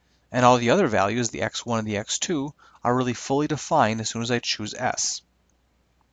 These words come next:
So this turns out to be a linear equation of one independent variable. If you had some background in equations, a linear equation of one independent variable is a line.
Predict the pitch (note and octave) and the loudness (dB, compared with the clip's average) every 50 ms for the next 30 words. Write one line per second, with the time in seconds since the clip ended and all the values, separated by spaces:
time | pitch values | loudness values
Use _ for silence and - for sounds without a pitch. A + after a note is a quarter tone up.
0 | _ _ _ _ _ - - - - - - - C#3+ A2+ G#2 B2 C#3+ - - - | _ _ _ _ _ -8 -8 -8 -8 -8 0 2 2 4 4 2 2 0 0 -4
1 | - - - B2+ A2+ A2 - A3 C#4 C4 - - - A2+ A2+ A#2+ C3+ - _ _ | -4 -6 -6 -6 -4 0 2 2 2 2 -2 -6 -6 -4 -4 -4 -6 -10 _ _
2 | - B2 A#2+ A2 G#2+ B2 _ _ - A#2+ A2+ G#2+ B2 D#3 G3 F#3 C3+ A#2 A2+ A#2 | -8 -8 -6 -6 -8 -10 _ _ -14 -10 -4 -2 0 0 0 2 2 2 2 2
3 | - A2+ A#2+ - - - B2+ G#2+ A#2+ B2 A#2+ B2+ A2+ - - A#2 A#2 - - - | 0 -2 -4 -6 -6 -6 -4 -2 -2 -2 -4 -6 -8 -4 -2 -4 -4 -4 -6 -20
4 | _ _ - A#2 A2+ A#2 C#3 F3+ F#3+ D3 A2+ A2 B2 C3+ G#2+ - - A#2+ B2+ C#3 | _ _ -16 -14 -12 -6 0 4 6 6 6 6 4 2 -2 -8 -8 -6 -4 -4
5 | C3+ - - A2 G#2+ A2+ G#2+ A2 A2+ A#2 B2 B2+ A#2 G2+ - - - - _ _ | -6 -4 -6 -6 -4 -4 -6 -2 0 0 0 0 0 -4 -8 -10 -14 -14 _ _
6 | _ _ _ _ _ _ _ _ _ _ _ _ _ _ _ _ _ - B2 A#2+ | _ _ _ _ _ _ _ _ _ _ _ _ _ _ _ _ _ -4 -2 2
7 | G#2+ A#2 A2 G#2+ - - G#2 A2 G#2+ G#2 A2+ - - G#2+ G#2 G2 G2+ G2+ - - | 4 6 4 4 4 -2 0 2 2 2 2 2 0 -2 0 0 -2 -8 -6 -4
8 | G3 G3+ D#3 A#2+ A#2 B2+ C#3+ D3 - - - G#2+ G#2+ A2+ A2 A2 A2+ A2 A2+ A#2 | -2 -2 0 -2 -2 -4 -6 -8 -10 -12 -12 -12 -8 -8 -8 -6 -4 -2 0 0
9 | A#2+ A#2+ A#2+ _ _ _ _ _ _ _ - - - _ - _ _ _ _ _ | 0 0 -4 _ _ _ _ _ _ _ -16 -16 -16 _ -20 _ _ _ _ _
10 | _ C#3 - - - C3 A#2 A2 G#2+ G#2+ A2 A2 B2+ D3+ D3+ C#3+ - _ _ _ | _ -18 -16 -4 0 2 2 2 2 0 -2 -4 -4 -6 -10 -14 -16 _ _ _
11 | _ _ _ _ _ _ _ _ - A2+ A2 A2+ A2+ A2+ A2+ A#2 A#2 A2+ A2+ G#2+ | _ _ _ _ _ _ _ _ -4 -4 -4 -4 0 2 2 2 2 2 -2 -4
12 | - - A2+ A2 - A#2+ E3+ F#3+ E3+ B2+ A#2 A2+ B2 A#2 - - A2+ A#2+ B2+ A#2+ | -4 -4 -6 -6 -6 -2 0 4 4 4 4 2 0 -4 -6 -6 -6 -4 -4 -4
13 | A2+ G#2+ - - - - C3 | -4 -6 -6 -8 -10 -16 -20